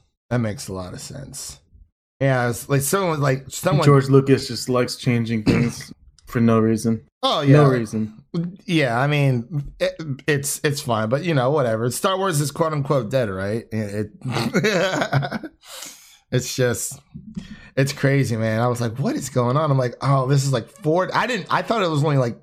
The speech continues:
Speaker 1: two different versions. Turns out that there's four. So
Speaker 2: Yep.
Speaker 1: I was like, "Wow, that's, that's, uh, that's insane." But, um,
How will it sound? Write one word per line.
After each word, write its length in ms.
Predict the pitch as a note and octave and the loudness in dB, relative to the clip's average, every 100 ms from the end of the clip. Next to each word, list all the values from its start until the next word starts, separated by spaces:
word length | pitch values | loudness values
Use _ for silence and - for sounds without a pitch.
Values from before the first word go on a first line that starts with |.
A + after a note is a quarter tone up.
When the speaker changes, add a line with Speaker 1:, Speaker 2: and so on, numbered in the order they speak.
| _ | _
Speaker 1:
two 240 | - D#3+ D#3+ | -4 0 2
different 340 | C#3+ C3+ A#2 | 2 0 -2
versions. 600 | A#2 C3 C3 G#2 F#2 - G2+ - - - _ - | 2 2 0 -4 -8 -10 -12 -14 -20 -20 _ -2
Turns 200 | D3 D3 | 0 2
out 140 | E3 | 0
that 60 | E3+ | -2
there's 180 | F3+ A3 | -8 -4
four. 420 | D3 A3+ C3 - - - - - - | 0 2 0 -4 -14 -18 -20 -20 -8
So 400 | - B2+ B2 A#2 | -2 0 2 4
Speaker 2:
Yep. 320 | C3 D3+ - - _ | 6 4 0 -16 _
Speaker 1:
I 60 | B2 | -2
was 120 | B2+ | 0
like, 160 | A#2+ G#2+ | 0 2
"Wow, 340 | C3+ F#3+ A2+ | 0 0 -2
that's, 360 | G#2+ C3+ C#3 - | 0 -2 -2 -6
that's, 300 | A#2+ B2 - | -2 -2 0
uh, 300 | C3+ B2+ A#2+ A2 | 0 0 0 0
that's 200 | B2+ - | -2 -2
insane." 560 | G#2 - A#2+ A2 A#2 - _ _ _ - | -6 -4 -4 -4 -10 -18 _ _ _ -8
But, 140 | C#3 | -8
um, 420 | C3 B2 A#2 A2 | -6 -8 -8 -12